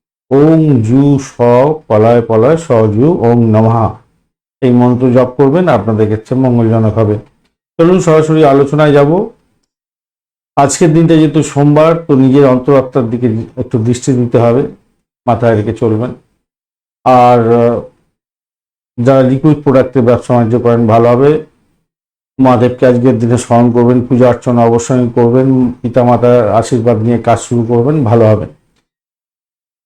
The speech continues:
সাথী নক্ষত্র দিয়ে যেহেতু চন্দ্র আটটা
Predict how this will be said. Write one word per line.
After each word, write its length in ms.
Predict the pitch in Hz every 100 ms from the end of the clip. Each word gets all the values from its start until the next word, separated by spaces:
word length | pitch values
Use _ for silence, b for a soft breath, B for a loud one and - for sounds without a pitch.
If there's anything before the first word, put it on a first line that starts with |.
| _ _ -
সাথী 240 | 151 165
নক্ষত্র 420 | 170 165 165 170
দিয়ে 220 | 151 156 143
যেহেতু 540 | 147 143 151 147 139 -
চন্দ্র 580 | 147 139 139 143 143 139
আটটা 560 | 123 135 - 143 139